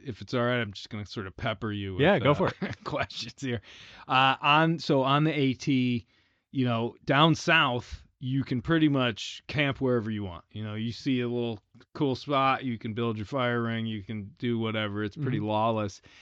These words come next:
Speaker 1: And then as you get further north, especially in New England, then, you know, they start buckling down. Like Connecticut, they're like, "You, you're camping in designated areas, we're gonna fine you."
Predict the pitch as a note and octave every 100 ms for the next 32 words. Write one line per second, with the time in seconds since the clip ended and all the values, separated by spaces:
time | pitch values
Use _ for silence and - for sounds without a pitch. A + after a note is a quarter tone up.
0 | - C#3 C#3+ C#3+ B2+ B2+ B2+ - C#3 B2
1 | A2 D3+ F3+ E3 - _ _ _ - C3
2 | A#2 A#2+ A2 A2+ B2+ C3+ B2 B2 A#2 A2+
3 | A2 A2+ C#3+ B2 G2 G2 A2 A#2 - G#2+
4 | G2 A2+ G#2 - G#2 F#2+ F#2 F#2 G2 -
5 | C#3 C#3+ C3 B2+ A2+ - _ _ _ _
6 | _ _ B2+ A2+ G#2+ G2+ G2+ F#2+ A2 B2+
7 | C3 C#3 C3 C#3+ C3 C3 D3 B2+ C3 A#2+
8 | A2 B2+ A#2 A2+ A#2 A2+ A2+ A2 A2 G#2
9 | G2 G#2 G2+ F#2+ A#2+ A2 A2+ G#2+ G2 G2+